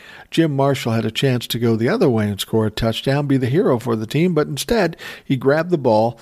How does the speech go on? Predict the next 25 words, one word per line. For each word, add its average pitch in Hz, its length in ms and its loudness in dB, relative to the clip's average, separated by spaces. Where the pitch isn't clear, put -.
went 165 220 2
to - 80 -8
the 175 100 0
wrong 135 360 2
goal 117 260 4
line, 117 300 0
scored 160 400 2
the 165 80 0
touchdown, 123 720 0
and, 110 340 -2
uh, 107 140 0
whatever 139 420 2
points 117 500 -2
the 123 120 0
other 110 160 -2
team 110 300 -4
got, 110 340 -2
they 135 200 2
got 120 300 -2
points, 110 500 -4
and, 104 480 -6
uh, 104 260 -4
the 120 100 -2
Vikings 107 580 -4
didn't. 120 340 -4